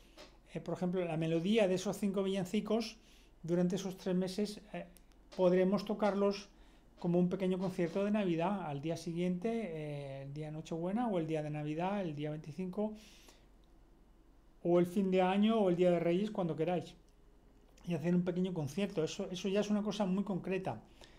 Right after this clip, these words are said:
porque es importante, y esto lo voy a recalcar, ya hablamos de eso la vez pasada,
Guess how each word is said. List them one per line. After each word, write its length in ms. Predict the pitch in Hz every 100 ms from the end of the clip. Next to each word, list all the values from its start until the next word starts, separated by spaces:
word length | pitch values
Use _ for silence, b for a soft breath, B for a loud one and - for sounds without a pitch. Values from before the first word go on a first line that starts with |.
| B B
porque 200 | 175 185
es 80 | 226
importante, 840 | 233 240 220 247 226 180 180 214 214 - -
y 120 | 175
esto 200 | 165 196
lo 280 | 185 175 170
voy 140 | 180
a 40 |
recalcar, 480 | 180 180 175 190 214
ya 80 | 196
hablamos 340 | 180 190 190
de 120 | 180 185
eso 180 | 185
la 80 | 185
vez 140 | 180 180
pasada, 580 | 175 - 196 156 180